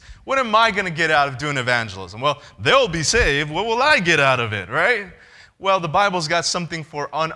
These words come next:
our unrefined, unsanctified hearts too. Because Acts chapter twenty, verse thirty-five says, "I have shown you in every way by laboring like this,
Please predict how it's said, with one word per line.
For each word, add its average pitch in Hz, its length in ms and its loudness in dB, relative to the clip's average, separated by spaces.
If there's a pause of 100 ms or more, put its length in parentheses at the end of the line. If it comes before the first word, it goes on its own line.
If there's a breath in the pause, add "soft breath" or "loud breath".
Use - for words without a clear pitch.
(200)
our 143 260 0
unrefined, 165 760 -4
unsanctified 156 800 -4
hearts 143 460 -4
too. 170 260 -4 (360 loud breath)
Because 175 320 -6
Acts 240 320 -2
chapter 196 280 -4
twenty, 170 500 -6 (220 loud breath)
verse 151 240 -6
thirty-five 151 500 -4
says, 120 520 -4 (240 loud breath)
"I 139 120 0
have 143 120 -4
shown 220 400 -6
you 175 460 -10
in 131 180 -14
every 165 240 -4
way 113 460 -8 (280 soft breath)
by 127 140 -2
laboring 170 600 -8
like 147 280 -4
this, 92 460 -14